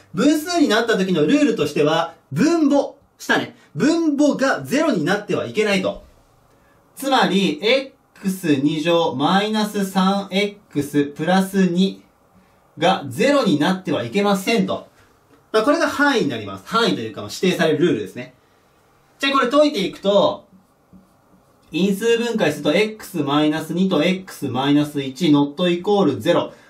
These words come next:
つまり、Xはnot equal 二と一になります。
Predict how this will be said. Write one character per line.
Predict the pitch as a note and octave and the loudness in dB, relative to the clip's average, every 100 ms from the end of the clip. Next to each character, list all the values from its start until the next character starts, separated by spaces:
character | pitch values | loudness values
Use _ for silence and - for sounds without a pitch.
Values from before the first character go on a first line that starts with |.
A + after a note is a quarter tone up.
| _ | _
つ | B3+ | -2
ま | A#3 | 2
り、 | G#3+ G#3+ - - - | 2 2 -2 -8 -2
X | A#3 C4 - _ - G3 - D3+ C3 A#2 | 0 0 -6 _ -4 -2 -2 -2 -4 -2
は | D3 F3 A#2 | 0 0 0
not | C#3+ G3 G3 - C4+ C4 | 2 0 0 0 2 2
equal | A3 - C4+ A3+ D3 F3 E3+ - | -2 -2 0 2 2 0 -2 -6
二 | B2 F#3+ C4 | -4 -2 -2
と | - G3 F#3 | 0 0 0
一 | E3 D3 | -4 -4
に | A3+ | 0
な | E3 | 0
り | A2 | -2
ま | G2+ | -8
す。 | - - | -14 -20